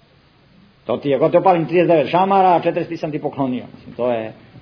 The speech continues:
što je rekao, kažu, Staljin, kad mu je neko rekao, kaže, "Ti si ubio deset miliona nevinih ljudi." "Ne", kaže, "nije tačno, devet i po."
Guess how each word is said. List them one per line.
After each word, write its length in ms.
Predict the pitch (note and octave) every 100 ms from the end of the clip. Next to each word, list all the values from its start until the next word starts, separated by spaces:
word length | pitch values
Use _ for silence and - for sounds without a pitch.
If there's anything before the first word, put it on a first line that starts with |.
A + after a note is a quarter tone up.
| -
što 140 | -
je 80 | C#3
rekao, 200 | D3+ D3
kažu, 240 | C#3 C3 B2
Staljin, 420 | D3 D3+ D3+ A2+ - - - _
kad 120 | C3 A#2+
mu 100 | B2
je 60 |
neko 260 | C#3 C3 B2+
rekao, 240 | B2 A2+
kaže, 340 | G#2+ A2 A2 A#2 A#2+ - -
"Ti 120 | - C3+
si 260 | - B2
ubio 460 | B2+ C#3+ D#3 C3+ A#2 A#2+ - - - -
deset 360 | D#3 D3+ C#3
miliona 420 | C3 C3+ C#3+ D3
nevinih 360 | C#3 C#3 B2+ A#2
ljudi." 220 | A#2+ G#2+
"Ne", 260 | A2 C3+ B2+
kaže, 140 | A2
"nije 140 | B2 A#2
tačno, 240 | A#2 A2+
devet 260 | A#2 A2 A2
i 80 |
po." 180 | - -